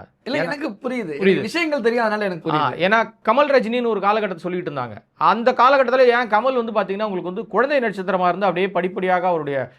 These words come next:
Speaker 2: ஆளுமை வந்து தமிழ் சினிமாவுல பறந்து விரிந்து வியாபிச்சிருச்சு. எல்லா துறைகள்லயுமே அவர் வந்து கோல வச்சுட்டார்.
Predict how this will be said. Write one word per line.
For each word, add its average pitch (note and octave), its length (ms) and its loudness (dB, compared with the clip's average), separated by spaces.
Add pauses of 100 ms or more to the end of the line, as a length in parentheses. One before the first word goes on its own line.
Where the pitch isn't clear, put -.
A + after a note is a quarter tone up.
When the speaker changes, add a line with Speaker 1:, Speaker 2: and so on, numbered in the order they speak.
(120)
Speaker 2:
ஆளுமை F#3+ 380 4
வந்து E3+ 220 -2
தமிழ் F3 280 -4
சினிமாவுல D3 500 -4 (220)
பறந்து G3+ 540 -2
விரிந்து F3+ 340 -4
வியாபிச்சிருச்சு. D#3+ 680 -2 (240)
எல்லா C4 320 4
துறைகள்லயுமே B3 480 4
அவர் A3 200 0
வந்து F3 420 -2
கோல D#3+ 200 0
வச்சுட்டார். - 360 -10